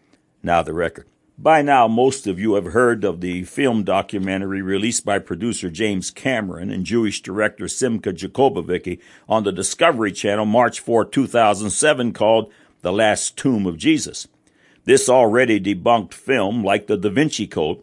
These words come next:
was timed to be released at the time of Christ's bodily resurrection from the tomb.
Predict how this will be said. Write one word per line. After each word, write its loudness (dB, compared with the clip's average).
was -2
timed 2
to 2
be 6
released 2
at 2
the -8
time 2
of -2
Christ's 0
bodily 2
resurrection -2
from -4
the -6
tomb. -6